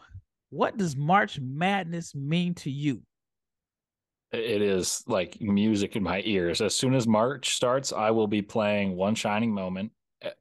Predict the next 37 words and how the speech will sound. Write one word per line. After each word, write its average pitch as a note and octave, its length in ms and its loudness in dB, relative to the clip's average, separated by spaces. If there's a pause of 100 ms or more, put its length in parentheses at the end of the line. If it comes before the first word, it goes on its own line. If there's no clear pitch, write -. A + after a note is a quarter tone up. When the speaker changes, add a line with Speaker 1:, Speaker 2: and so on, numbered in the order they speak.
Speaker 2:
just A2 240 -2
about A2 160 2
every G#2 180 0
single A#2 240 0
day. G2 300 0 (560)
The G2 80 -4
best A#2 340 0
week C#3 220 0
of C#3 80 0
my C3 100 2
year G#2+ 460 -2 (120)
is G2 180 -10
the F#2 100 -8
conference A2+ 440 -2
tournament A2 380 0
Friday, G#2 360 0
Saturday, A2 360 0
Sunday, F#2+ 480 -4 (540)
and G2 100 -2
then F#2+ 180 0
the F2+ 120 -8
Thursday, A2 420 0
Friday, G2 380 -2
Saturday, G2 460 -2
Sunday, F2+ 520 -6 (200)
first, - 420 -2
first - 340 -2
couple F#2 220 -2
days F2+ 180 2
of, F2 300 -6
uh, F2+ 220 -2
Madness. F#2+ 580 0 (520)
And G2 120 0
I'll G#2+ 100 4
be C3 140 2
in A#2+ 120 2
Denver A2+ 520 2